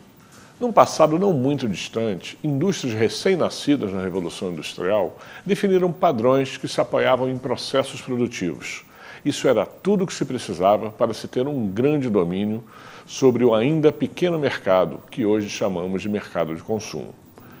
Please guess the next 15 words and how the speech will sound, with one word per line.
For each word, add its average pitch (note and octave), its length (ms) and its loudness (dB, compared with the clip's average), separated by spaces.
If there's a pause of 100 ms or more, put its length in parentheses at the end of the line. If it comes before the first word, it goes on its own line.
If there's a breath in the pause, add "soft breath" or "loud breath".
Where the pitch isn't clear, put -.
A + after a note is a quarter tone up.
(280 loud breath)
Após F#3+ 360 6
um D#3+ 100 0
natural D#3 460 6
nivelamento, G#2+ 760 2
as C3 120 2
indústrias C#3+ 360 0
precisavam B2+ 560 2
ampliar B2+ 520 2
sua B2 140 -6
capacidade G#2 580 2
de G2+ 80 -8
diferenciação. G#2 800 -4 (480 loud breath)
E, F#2 60 -10
para F#2 260 2
isso, G#2 400 -2